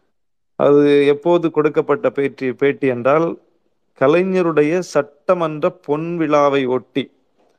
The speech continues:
சட்டமன்றத்தில் அவருடைய ஐம்பது ஆண்டு கால பங்களிப்பு என்பதை ஒட்டி அவரிடம் ஐம்பது கேள்விகள் முன்வைக்கப்பட்டு ஒரு பேட்டி எடுக்கப்பட்டிருக்கிறது. அதில் அவருடைய சட்டமன்ற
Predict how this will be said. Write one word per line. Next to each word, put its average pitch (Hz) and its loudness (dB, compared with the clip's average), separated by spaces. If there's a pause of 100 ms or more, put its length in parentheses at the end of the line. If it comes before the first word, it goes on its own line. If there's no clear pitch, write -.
(500)
சட்டமன்றத்தில் 170 -2
அவருடைய 147 0
ஐம்பது 143 0
ஆண்டு 139 -2
கால 127 -2
பங்களிப்பு 120 -6 (160)
என்பதை 127 -2
ஒட்டி 117 -4
அவரிடம் 127 0 (880)
ஐம்பது 185 2
கேள்விகள் 170 -2
முன்வைக்கப்பட்டு 139 -6
ஒரு 131 0
பேட்டி 123 -4
எடுக்கப்பட்டிருக்கிறது. 98 -8 (1300)
அதில் 139 -2 (520)
அவருடைய 143 0 (400)
சட்டமன்ற 165 -2